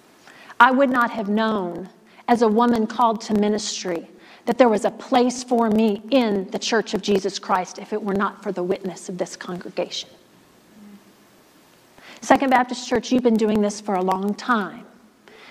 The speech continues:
making sure people know that there's a place for them when others have discarded them or walled them out. This is the work you've been called to for a long time. So the friends, they get up on that roof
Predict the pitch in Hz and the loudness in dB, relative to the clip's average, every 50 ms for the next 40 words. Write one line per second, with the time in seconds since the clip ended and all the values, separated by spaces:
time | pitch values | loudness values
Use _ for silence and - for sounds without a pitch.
0 | - - - 254 254 269 254 - - 254 240 - 277 254 - 240 226 220 226 220 | -2 4 4 4 4 4 0 0 0 -2 -2 0 -2 0 2 2 2 4 4 2
1 | 220 214 220 220 - 208 202 180 185 175 - - - 254 226 202 185 - - - | 2 0 -2 -2 0 0 0 0 -2 -4 -6 -4 -2 0 0 0 -2 -4 -8 -4
2 | - 208 185 170 180 180 160 151 170 - - - - - 233 233 247 247 254 240 | -2 0 0 0 -2 -4 -6 -8 -12 -16 -18 -18 -6 0 0 2 4 6 4 4
3 | 202 220 214 202 - - - 214 185 170 165 - - - - - - - _ - | 4 2 -2 -2 -4 -4 -2 0 0 0 -2 -6 -12 -20 -20 -20 -20 -12 _ 0
4 | 240 233 - - - - 247 214 196 196 185 185 180 185 175 165 160 160 - - | 0 0 0 0 0 4 4 4 4 4 0 -2 -4 -6 -8 -10 -10 -12 -16 -18
5 | - - - 226 226 220 208 208 233 240 220 208 208 185 165 190 185 185 180 185 | -12 -4 0 2 2 4 4 4 6 6 6 4 2 0 -2 -2 -2 -2 -2 -2
6 | - 170 - - - - 233 - _ - 185 233 226 202 - - - - - - | -4 -4 -6 -10 -18 -20 -20 -18 _ 2 4 6 6 4 2 -6 -14 -18 -20 -12
7 | - - 220 202 190 180 180 180 - - - - - 202 180 175 180 196 196 175 | -2 2 4 4 4 2 -2 -4 -8 -16 -18 -10 -4 0 2 4 6 4 4 4
8 | 196 - 202 190 170 185 175 175 - - 208 180 180 175 - - 214 190 - - | 0 0 0 0 2 0 -4 -4 -2 0 2 2 2 0 -4 -6 -6 -6 -4 -2
9 | 190 175 175 175 175 170 170 165 - 196 175 165 160 - 202 185 214 - - 330 | -2 0 0 2 0 0 -2 -4 -4 -4 -4 -2 -2 0 0 0 0 0 2 2
10 | 349 349 330 330 - - - - - - 233 214 196 196 233 285 330 349 359 359 | 4 4 4 0 -2 -6 -12 -12 -2 2 2 2 4 4 4 6 6 6 4 4
11 | 339 302 302 302 285 277 277 233 220 190 165 160 - - - - | 2 2 2 2 2 0 0 0 0 0 0 -2 -6 -14 -20 -20